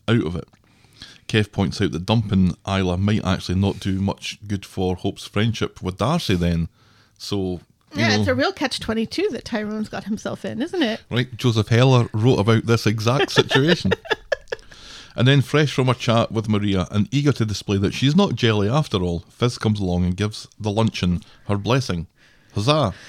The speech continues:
Speaker 1: So
Speaker 2: <sighs>
Speaker 1: Tyrone meets Isla at Speed Dial. She wants no kid talk over lunch, and instead they both get down to full frontal flirting.
Speaker 2: Mm.
Speaker 1: Isla complaining that her ex wouldn't be up to the adventure of lunching with someone new,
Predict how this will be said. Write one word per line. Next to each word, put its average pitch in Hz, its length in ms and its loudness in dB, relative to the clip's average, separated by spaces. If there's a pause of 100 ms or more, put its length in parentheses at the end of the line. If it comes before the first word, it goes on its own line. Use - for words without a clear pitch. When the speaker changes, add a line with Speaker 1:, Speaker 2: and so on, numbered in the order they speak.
(920)
Speaker 1:
So 135 100 0
Speaker 2:
<sighs> 117 60 -4
Speaker 1:
Tyrone 139 320 2
meets 123 180 0
Isla 110 340 0 (340)
at 82 100 -8
Speed 104 300 -4
Dial. 92 280 2 (280)
She - 160 -2
wants 139 240 0
no 170 140 4
kid 165 280 0
talk - 480 0
over 117 180 2
lunch, 104 540 0
and 98 100 -2
instead 101 420 0
they - 120 -4
both 104 260 -4
get - 140 -8
down 92 220 2
to 85 160 -4
full - 440 -2
frontal 107 460 0
flirting. - 600 -8 (200)
Speaker 2:
Mm. 226 580 0
Speaker 1:
Isla 101 220 2
complaining 90 520 -2
that 87 200 -6
her 101 160 -4
ex 120 260 -4
wouldn't 123 220 0
be 107 100 -2
up - 180 -4
to 95 100 -6
the 92 420 -4
adventure 101 480 -2
of 85 100 -2
lunching 98 440 0
with 90 100 -4
someone 95 380 2
new, 107 340 4